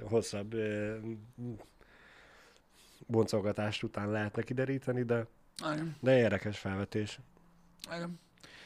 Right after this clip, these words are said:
Speaker 2: Mondom, a jelenség az megvan.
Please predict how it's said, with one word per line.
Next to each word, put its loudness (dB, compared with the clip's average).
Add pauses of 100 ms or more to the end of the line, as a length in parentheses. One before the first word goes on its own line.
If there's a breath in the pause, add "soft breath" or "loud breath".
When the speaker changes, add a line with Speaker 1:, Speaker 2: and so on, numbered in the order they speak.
(1300 loud breath)
Speaker 2:
Mondom, 0
a 0
jelenség 4
az 0
megvan. 2